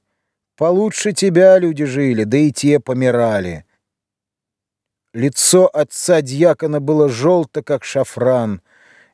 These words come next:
Ни говорить, ни плакать он не мог, ни даже стонать. Молча и медленно он опустился на подушку и старательно,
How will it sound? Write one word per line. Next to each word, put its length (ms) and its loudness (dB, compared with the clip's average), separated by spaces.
Ни 240 0
говорить, 560 2
ни 140 0
плакать 540 -2
он 200 -4
не 100 0
мог, 500 0
ни 140 -4
даже 240 0
стонать. 840 -6
Молча 720 -4
и 80 -8
медленно 760 -2
он 220 -8
опустился 640 -6
на 140 -2
подушку 720 -6
и 40 -14
старательно, 960 -2